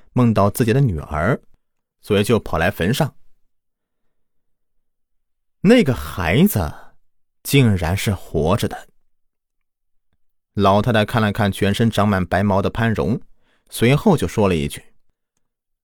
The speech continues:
：“烧了吧，荣儿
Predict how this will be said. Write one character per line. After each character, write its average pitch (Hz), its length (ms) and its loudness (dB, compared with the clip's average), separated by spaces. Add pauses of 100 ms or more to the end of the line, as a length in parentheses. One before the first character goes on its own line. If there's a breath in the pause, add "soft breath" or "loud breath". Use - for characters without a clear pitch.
(200)
：“烧 - 480 -8
了 160 140 -2
吧， - 500 -12 (340)
荣 127 280 -2
儿 127 340 -6